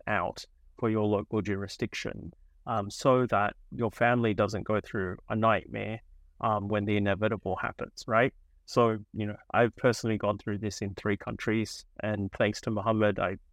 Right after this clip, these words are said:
I've done this, um, properly now across the three countries that I've lived. Um, so that,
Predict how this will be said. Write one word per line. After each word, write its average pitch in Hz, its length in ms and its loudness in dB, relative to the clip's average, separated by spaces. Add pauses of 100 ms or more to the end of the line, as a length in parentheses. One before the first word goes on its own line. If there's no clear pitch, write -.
(120)
I've - 140 -16
done 104 200 2
this, - 280 -4 (380)
um, 101 180 -4 (140)
properly 143 500 2 (300)
now 143 320 2 (160)
across - 320 -4
the 110 80 -2
three 113 360 2
countries 104 380 -4
that 113 140 0
I've 101 180 0
lived. 120 280 -2 (480)
Um, 107 200 -4
so 117 140 0
that, 123 260 6